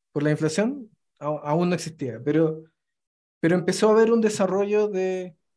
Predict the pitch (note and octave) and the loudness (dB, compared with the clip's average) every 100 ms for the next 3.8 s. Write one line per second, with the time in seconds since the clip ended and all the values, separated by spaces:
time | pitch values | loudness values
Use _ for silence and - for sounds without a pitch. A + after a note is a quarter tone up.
0 | _ _ _ _ C#3+ C#3+ C#3+ C#3+ C#3 C3+ | _ _ _ _ -8 -2 0 0 -2 -4
1 | C#3 C#3+ C#3 C3 F3 F3+ F#3 F3+ F3+ F#3 | -2 -2 -4 -4 -2 0 0 0 -2 -4
2 | - F3 E3+ E3+ E3+ - _ _ _ _ | -4 -2 -2 -4 -10 -18 _ _ _ _
3 | _ - C3 B2+ B2 B2 A#2+ | _ -6 -2 -2 -2 -4 -8